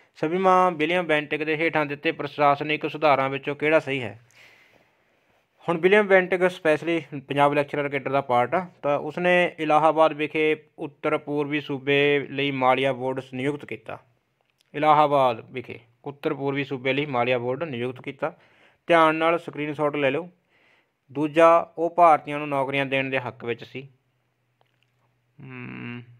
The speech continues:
ਤੀਜਾ, ਉਸਨੇ ਭਾਰਤੀ ਜੱਜਾਂ ਨੂੰ ਦੇ ਤਿੰਨ ਗ੍ਰੇਡ ਪੇਸ਼ ਕੀਤੇ ਸੀ। ਤਾਂ ਹੁਣ ਪਹਿਲਾ, ਦੂਜਾ, ਤੀਜਾ ਕਿਹੜਾ ਸਹੀ ਹੈ, ਇਹਨਾਂ 'ਚੋਂ ਸਹੀ ਸੁਣਨਾ ਗਾ, ਤਾਂ ਇਹ ਧਿਆਨ ਰੱਖਣਾ। ਸਹੀ, ਸਹੀ ਕਿਹੜਾ ਗਾ? ਕੇਵਲ ਪਹਿਲਾ ਸਹੀ ਆ,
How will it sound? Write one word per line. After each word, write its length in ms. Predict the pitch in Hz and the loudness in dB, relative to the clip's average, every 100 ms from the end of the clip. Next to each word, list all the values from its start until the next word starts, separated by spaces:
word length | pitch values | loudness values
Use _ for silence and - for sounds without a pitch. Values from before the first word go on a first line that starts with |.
| _ _ _ _ - | _ _ _ _ -6
ਤੀਜਾ, 360 | 151 151 160 | -2 4 6
ਉਸਨੇ 360 | - 156 156 175 | 4 -2 -4 -4
ਭਾਰਤੀ 480 | 170 165 135 127 139 | 2 6 6 4 -4
ਜੱਜਾਂ 360 | 139 139 143 | -4 0 0
ਨੂੰ 340 | 143 143 139 131 | 0 -6 -8 -2
ਦੇ 160 | 139 | -2
ਤਿੰਨ 340 | 139 139 139 139 | 0 -2 -2 -2
ਗ੍ਰੇਡ 240 | 131 131 | -2 -4
ਪੇਸ਼ 280 | 123 117 104 | -4 -8 -8
ਕੀਤੇ 280 | - - 117 | -18 -14 -16
ਸੀ। 160 | 113 - _ _ _ _ - | -16 -20 _ _ _ _ -4
ਤਾਂ 80 | 156 | 0
ਹੁਣ 200 | 185 185 | 0 0
ਪਹਿਲਾ, 360 | 170 175 185 | 0 2 2
ਦੂਜਾ, 260 | 170 156 160 | 0 -4 -6
ਤੀਜਾ 260 | 151 147 | -6 -6
ਕਿਹੜਾ 280 | 156 160 180 | -4 2 2
ਸਹੀ 220 | 180 143 | 0 -2
ਹੈ, 60 | 156 | -2
ਇਹਨਾਂ 160 | 151 160 | -2 -6
'ਚੋਂ 100 | 160 | -6
ਸਹੀ 240 | 151 170 | -2 -2
ਸੁਣਨਾ 400 | 170 131 123 123 | -2 -8 -6 -6
ਗਾ, 160 | 165 175 _ _ | -8 -10 _ _
ਤਾਂ 260 | - 127 - | -8 -8 -8
ਇਹ 260 | 160 151 - | -12 -12 -10
ਧਿਆਨ 280 | 143 131 117 | -8 -8 -8
ਰੱਖਣਾ। 320 | 120 - 123 - _ _ | -12 -12 -14 -16 _ _
ਸਹੀ, 400 | - 147 101 - _ _ _ _ - | -12 -10 -10 -14 _ _ _ _ -14
ਸਹੀ 160 | - | -14
ਕਿਹੜਾ 280 | - - - | -14 -16 -16
ਗਾ? 180 | - - _ _ _ _ _ _ _ _ _ _ _ _ _ _ _ - | -18 -20 _ _ _ _ _ _ _ _ _ _ _ _ _ _ _ 0
ਕੇਵਲ 280 | 156 185 185 | 4 4 4
ਪਹਿਲਾ 340 | 147 160 175 | 2 4 2
ਸਹੀ 240 | 170 170 | 2 -6
ਆ, 80 | 170 | -8